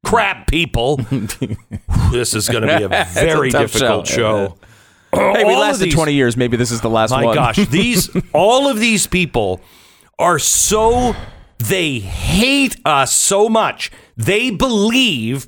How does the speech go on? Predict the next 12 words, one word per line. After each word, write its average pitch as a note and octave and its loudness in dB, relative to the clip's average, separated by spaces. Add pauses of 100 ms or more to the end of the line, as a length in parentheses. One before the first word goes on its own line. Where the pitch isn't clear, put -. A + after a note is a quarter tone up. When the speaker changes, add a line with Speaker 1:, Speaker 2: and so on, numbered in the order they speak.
Speaker 1:
that D#3+ -4
this F#3 -2
is A3+ 0
who G#3 4
we F3+ 2
are. C#3 0 (260)
So C4+ 2
it C#4 0
doesn't C#4 2
matter C#4+ 0
to A3+ 0
them. C#3+ 0